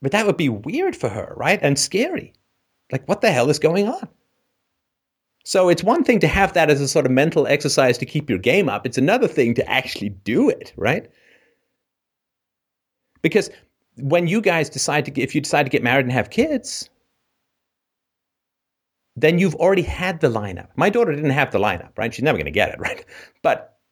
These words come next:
you guys will have already had the lineup. So you don't get the lineup again later.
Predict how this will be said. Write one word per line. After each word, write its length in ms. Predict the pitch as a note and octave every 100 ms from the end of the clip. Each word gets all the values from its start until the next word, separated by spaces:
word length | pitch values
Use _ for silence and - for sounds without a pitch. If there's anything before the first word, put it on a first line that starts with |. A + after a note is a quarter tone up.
| _
you 140 | C#3+ F3+
guys 300 | F#3 F3+ F3
will 140 | E3+
have 140 | D#3
already 220 | D3 D#3 C3+
had 300 | - G3 -
the 100 | G2+
lineup. 300 | D#2+ D#2 - _ _ _ _ _ _ _ _ _ _ _ _ _ _ _ -
So 120 | -
you 60 | B2+
don't 160 | D3
get 180 | B2 B2
the 80 | G#2+
lineup 320 | A2 A2 F#2+
again 480 | D#2+ E2+ C#3 C#3 F#2+
later. 360 | G#2 D#3 C3+